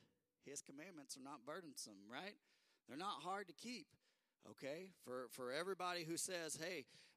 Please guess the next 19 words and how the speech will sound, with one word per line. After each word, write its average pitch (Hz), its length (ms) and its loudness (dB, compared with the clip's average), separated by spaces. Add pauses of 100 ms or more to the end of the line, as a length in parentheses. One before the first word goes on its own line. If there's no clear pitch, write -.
man, 156 180 2
I 165 60 0
just 175 180 0
have 120 140 -2
a 110 160 -6
hard 147 200 0
time 147 300 -2
keeping 156 360 0
the 135 80 0
Lord's 160 320 2
command," 175 400 -4 (420)
John 180 400 2 (180)
would 156 140 4
argue 202 340 4
with 131 200 4
you 143 120 2
and 123 120 -2
tell 160 180 4
you, 147 200 2